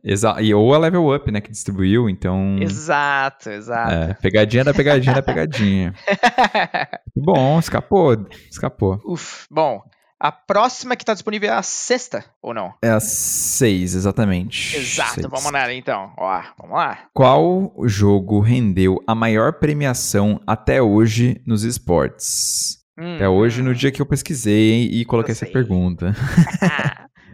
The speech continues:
Speaker 2: Aham.
Speaker 1: É, alternativa A, lol, com dezoito mil dola-, dezoito milhões de dólares.
Speaker 2: Uhum.
Speaker 1: É, C S G O,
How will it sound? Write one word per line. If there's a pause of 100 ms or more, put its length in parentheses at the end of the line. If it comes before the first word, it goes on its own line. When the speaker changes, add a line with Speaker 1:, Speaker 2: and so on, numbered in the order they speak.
Speaker 2:
Aham. (180)
Speaker 1:
É, (240)
alternativa
A, (760)
lol,
com
dezoito
mil (400)
dola-,
dezoito
milhões
de
dólares. (280)
Speaker 2:
Uhum. (460)
Speaker 1:
É,
C
S
G
O,